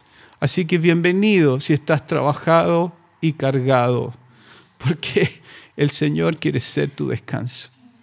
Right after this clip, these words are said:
Ven a Él, no a una técnica, no a un recurso, sino a una persona. Porque reposo es Cristo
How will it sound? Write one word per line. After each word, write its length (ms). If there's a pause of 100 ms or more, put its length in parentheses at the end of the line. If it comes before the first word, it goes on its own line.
(1500)
Ven 300
a 180
Él, 240 (1040)
no 180
a 60
una 240
técnica, 640 (760)
no 140
a 40
un 100
recurso, 680
sino 300
a 40
una 180
persona. 540 (1400)
Porque 280
reposo 840 (680)
es 420 (1120)
Cristo 600